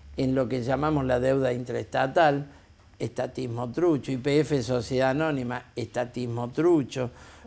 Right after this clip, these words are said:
los subsidios a los concesionarios privados de los servicios públicos, estatismo trucho. Es decir, hay un estatismo del cual somos profundamente críticos.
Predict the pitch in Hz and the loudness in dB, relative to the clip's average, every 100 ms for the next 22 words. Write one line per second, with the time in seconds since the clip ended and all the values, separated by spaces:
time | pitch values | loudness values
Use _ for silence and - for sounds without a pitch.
0 | - - - - - - - 160 - 156 | -14 -14 -16 -20 -20 -6 6 6 8 4
1 | 131 196 196 170 143 127 139 123 139 123 | 4 2 8 8 8 2 0 0 -2 -2
2 | 135 135 156 160 151 117 - 131 139 170 | 0 2 2 4 2 0 -2 2 8 8
3 | 165 139 113 - - - _ - 127 135 | 8 6 0 -10 -20 -20 _ -14 -8 -4
4 | 127 113 123 120 131 123 120 - 165 165 | -2 -2 -2 0 -2 -2 -6 0 0 2
5 | 135 117 - - 131 117 - 127 123 123 | 0 -4 -8 -4 -2 -2 -4 -8 -6 -8
6 | 107 113 123 143 180 156 117 131 127 - | -6 -6 -4 2 4 2 0 -4 -4 -6
7 | - - - - - 175 175 160 - 147 | -20 -20 -20 -12 -2 0 2 0 0 -4
8 | 117 104 - _ - _ - - 180 208 | -4 -10 -18 _ -20 _ -18 0 2 4
9 | 185 156 185 - 160 143 - 143 110 107 | 2 0 -2 -4 -2 -2 -2 -8 -8 -8
10 | 120 139 - _ - 123 135 131 165 170 | -8 -8 -12 _ -14 -6 -4 0 2 2
11 | - 160 165 160 131 120 135 135 120 123 | 2 0 0 -2 -2 -2 -2 -2 -2 -4
12 | 120 110 107 95 95 - - 90 | -6 -8 -10 -12 -16 -18 -16 -18